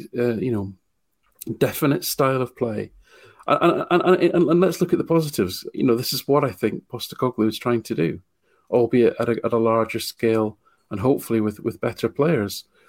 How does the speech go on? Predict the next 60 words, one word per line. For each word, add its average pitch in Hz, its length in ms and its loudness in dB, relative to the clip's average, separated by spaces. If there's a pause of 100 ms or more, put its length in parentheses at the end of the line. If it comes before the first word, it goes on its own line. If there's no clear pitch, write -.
(260)
So 160 180 2
we 139 160 4
should - 200 -2
take - 300 0
some, 127 460 0
uh, 120 320 0
comfort 139 320 0
from 113 100 0
the 110 60 -4
fact 95 160 0
that 87 100 2
this - 180 -4
is 120 120 -4
the 120 120 0
direction 117 360 0
of 107 100 -6
travel. 107 400 -2 (640)
So - 120 2
what, 151 200 8
what 160 140 6
I 156 40 8
would 165 220 4
say 120 240 4
is 107 160 0
in 110 80 -2
terms 113 260 -2
of, 117 140 -2 (580)
you 131 80 0
know, 110 240 0 (840)
uh, 127 140 -10
let's 120 280 -2
not 110 100 2
get 113 240 -4
too 117 160 0
depressed - 420 -2
about 110 200 2
it. 104 40 4
And 107 80 2
we'll 120 60 2
get 170 120 2
into 131 140 -4
the 135 80 2
minutiae 123 420 2
of 110 80 -4
the 120 80 0
game, 113 260 2
like - 100 -4
you 110 80 -2
say, 117 300 4
but 110 200 2
just - 240 -10 (380)
to - 60 -8
sort - 160 0
of 120 80 -2
finish 123 300 2
up 131 160 0
on 120 60 2
the 110 80 0
context - 580 -4
of, 104 120 -4